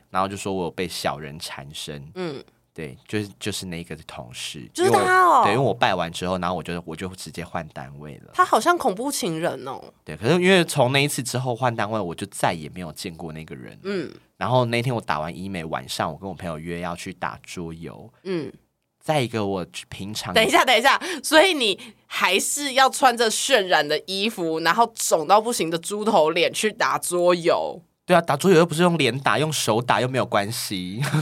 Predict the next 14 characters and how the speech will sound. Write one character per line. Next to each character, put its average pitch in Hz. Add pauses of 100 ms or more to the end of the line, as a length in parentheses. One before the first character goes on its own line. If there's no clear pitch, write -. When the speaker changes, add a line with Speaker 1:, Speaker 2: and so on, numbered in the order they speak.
(340)
Speaker 2:
<laughs> 143
打 214
手 226
枪 233
也 185
是 170
用 185
手 160
打。 151 (240)
Speaker 1:
不 381
行， 320 (400)
打 156
手 160
枪， 156